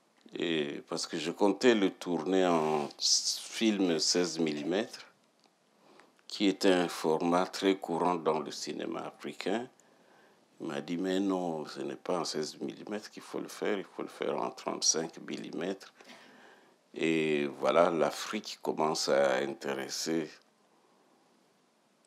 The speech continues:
les spectateurs en Europe, comme par exemple, c'était le,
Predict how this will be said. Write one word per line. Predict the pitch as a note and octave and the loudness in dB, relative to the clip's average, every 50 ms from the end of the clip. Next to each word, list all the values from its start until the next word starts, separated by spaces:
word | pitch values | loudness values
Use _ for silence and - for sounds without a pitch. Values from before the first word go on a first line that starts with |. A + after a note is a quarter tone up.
| _ _ - - _ _ - | _ _ -20 -20 _ _ -12
les | E2 E2 E2 D#2+ | -8 -6 -6 -4
spectateurs | - - - - G2 - - - D2 D2 - - E2 E2 D#2+ | -6 -6 -6 -6 -6 -4 -2 -2 -2 -2 0 2 2 2 2
en | D2+ C#2+ D2 | 0 -2 -2
Europe, | C#2+ C2 B1+ B1+ C#2 D#2+ F#2 G#2+ - - - - - - _ _ _ _ _ _ _ _ - | -2 -4 -6 -2 0 0 0 0 -2 -8 -20 -20 -20 -20 _ _ _ _ _ _ _ _ -2
comme | D#2+ D#2+ D#2 D#2 C#2+ | -2 0 0 -2 -4
par | - - C#2 B1+ C2 | 2 2 2 2 2
exemple, | C2+ C2 - B1+ C2 D#2+ F#2+ F#2+ - - - | -2 -6 -4 -2 -2 -2 -2 -4 -6 -10 -12
c'était | - - - - - - E2 D#2+ D#2+ | -10 -10 -10 -10 -8 -4 -4 -4 -4
le, | D#2+ D#2 D2+ D2 D2 | -4 -4 -6 -6 -8